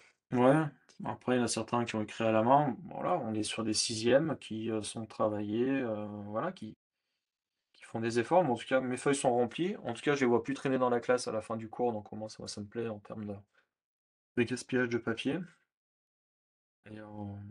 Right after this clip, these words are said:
voilà, on a un document qui a été travaillé, sur lequel je peux relever les compétences et puis, heu, si jamais je lui fais une évaluation, dans tous les cas, ils l'ont.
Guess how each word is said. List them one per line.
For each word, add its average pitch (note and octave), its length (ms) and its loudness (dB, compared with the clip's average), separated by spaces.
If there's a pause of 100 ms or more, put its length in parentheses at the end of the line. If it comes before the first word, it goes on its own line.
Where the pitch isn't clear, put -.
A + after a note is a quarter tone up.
(120)
voilà, G2+ 160 -6
on C3 100 -4
a A#2+ 60 -4
un A2+ 80 0
document A#2 340 -2
qui A2+ 100 -4
a - 20 0
été G#2+ 160 0
travaillé, G2 400 0
sur A2+ 140 0
lequel G#2+ 200 2
je A2 100 -2
peux G2+ 160 0
relever A2 240 6
les G#2 120 0
compétences G#2 600 -6
et - 40 -4
puis, G#2+ 320 -6
heu, G2 100 -4 (720)
si - 180 -6
jamais A2 260 4
je G#2+ 80 -2
lui G#2+ 60 -4
fais A2 160 -2
une A2 60 4
évaluation, G#2+ 520 6
dans C3+ 100 2
tous C3+ 120 -4
les B2 120 2
cas, A#2+ 140 0
ils A2+ 120 2
l'ont. B2 220 -2